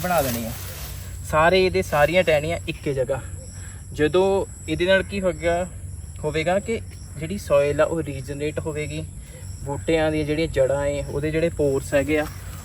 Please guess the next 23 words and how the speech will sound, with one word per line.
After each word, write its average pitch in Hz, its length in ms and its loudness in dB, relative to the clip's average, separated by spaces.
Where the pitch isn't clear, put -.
ਉਹ 160 420 2
ਚੰਗੀ 147 220 2
ਤਰ੍ਹਾਂ 151 220 4
ਕੰਮ 143 260 0
ਕਰਨਗੇ। 160 480 0
ਠੀਕ 143 200 -2
ਹੈ 151 60 2
ਜੀ, 156 180 -4
ਜਿਹੜਾ 156 220 2
ਰੈਜ਼ੀਡਿਊ 147 540 2
ਆ 156 100 2
ਵਿੱਚ 139 240 -4
ਇਨਕੋਰਪੋਰੇਟ 147 560 -2
ਹੋਏਗਾ 147 400 0
ਤੇ 170 180 -2
ਉਹ 160 220 0
ਪਲਾਂਟ 143 320 0
ਨੂੰ 151 160 -4
ਦੁਬਾਰਾ 135 280 -2
ਤੋਂ - 200 -2
ਆਪਣੇ 240 380 0
ਨਿਊਟ੍ਰੀਐਂਟ 156 380 -2
ਦੇਵੇਗਾ। 170 380 -4